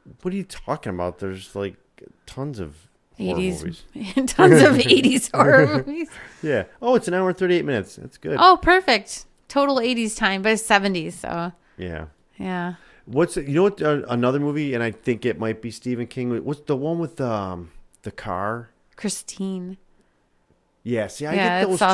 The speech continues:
Speaker 2: also
Speaker 1: mixed up.
Speaker 2: Stephen King and Maximum Overdrive with the, you
Speaker 1: Oh,
Speaker 2: know,
Speaker 1: the
Speaker 2: Emilio
Speaker 1: Trucks, right? Or something?
Speaker 2: Estevez, right? Is that who's in it? Charlie
Speaker 1: I think
Speaker 2: Sheen's brother.
Speaker 1: so. I've never seen,
Speaker 2: Yes,
Speaker 1: I've never
Speaker 2: I tried
Speaker 1: seen
Speaker 2: to
Speaker 1: it.
Speaker 2: watch that a few
Speaker 1: The
Speaker 2: months
Speaker 1: Hitcher.
Speaker 2: ago.
Speaker 1: I remember that was a, that was a creepy movie.
Speaker 2: I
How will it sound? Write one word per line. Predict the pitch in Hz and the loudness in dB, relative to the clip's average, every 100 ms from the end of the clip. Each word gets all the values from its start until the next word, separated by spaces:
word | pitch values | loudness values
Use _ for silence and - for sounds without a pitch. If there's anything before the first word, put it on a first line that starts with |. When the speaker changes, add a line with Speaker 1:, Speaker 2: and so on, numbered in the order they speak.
| 180 | 2
Speaker 2:
also | 185 | 2
Speaker 1:
mixed | - - - | 0 -4 -4
up. | 185 175 | -2 -2
Speaker 2:
Stephen | 170 170 | -4 -8
King | 175 180 175 170 | -8 -10 -8 -6
and | 190 202 | -2 0
Maximum | - - - 190 175 | 0 -2 -4 -4 -4
Overdrive | 170 175 185 190 180 190 190 | -6 -6 -4 -2 -2 -4 -6
with | 185 180 | -8 -8
the, | 175 180 - _ _ _ _ _ _ _ _ - | -8 -8 -12 _ _ _ _ _ _ _ _ -6
you | 185 | -4
Speaker 1:
Oh, | |
Speaker 2:
know, | 175 | -2
Speaker 1:
the | |
Speaker 2:
Emilio | 175 185 185 180 180 180 | 0 2 4 4 4 2
Speaker 1:
Trucks, | - 98 | 0 -2
right? | 127 | -2
Or | 131 | -4
something? | 185 180 | -4 -2
Speaker 2:
Estevez, | 185 185 190 196 | 0 0 -4 -4
right? | 190 185 190 | -4 -4 -6
Is | 190 | -8
that | 196 | -8
who's | 190 202 - | -8 -10 -12
in | 202 | -10
it? | 202 - _ _ _ _ _ _ | -10 -12 _ _ _ _ _ _
Charlie | - 202 190 | -4 -2 0
Speaker 1:
I | 196 | 0
think | |
Speaker 2:
Sheen's | 214 190 175 - | 0 -2 -4 -4
brother. | 180 175 180 | -4 -4 -6
Speaker 1:
so. | - 127 110 92 85 | -4 -2 0 0 -2
I've | 95 | -4
never | 104 113 113 | -4 -4 -2
seen, | 240 | 2
Speaker 2:
Yes, | 240 220 208 | 2 2 0
Speaker 1:
I've | 208 208 | -6 -4
never | 214 202 | -4 -2
Speaker 2:
I | 247 | 0
tried | 269 220 | 2 0
Speaker 1:
seen | |
Speaker 2:
to | 196 | 0
Speaker 1:
it. | |
Speaker 2:
watch | 170 113 - | 0 -2 -4
that | 202 - - - | -10 -12 -14 -14
a | 214 - | -12 -14
few | - - 220 | -20 -18 -4
Speaker 1:
The | 226 | -2
Speaker 2:
months | 202 | 0
Speaker 1:
Hitcher. | 156 - 104 | 0 -2 -4
Speaker 2:
ago. | 90 | -2
Speaker 1:
I | 180 | -2
remember | 117 107 98 | -4 -4 -2
that | 101 87 | -2 -2
was | 87 82 | -8 -14
a, | 80 - | -14 -8
that | 95 | -6
was | 95 | -6
a | 85 | -10
creepy | - 87 78 | -12 -14 -12
movie. | 82 80 | -14 -10
Speaker 2:
I | 76 | -4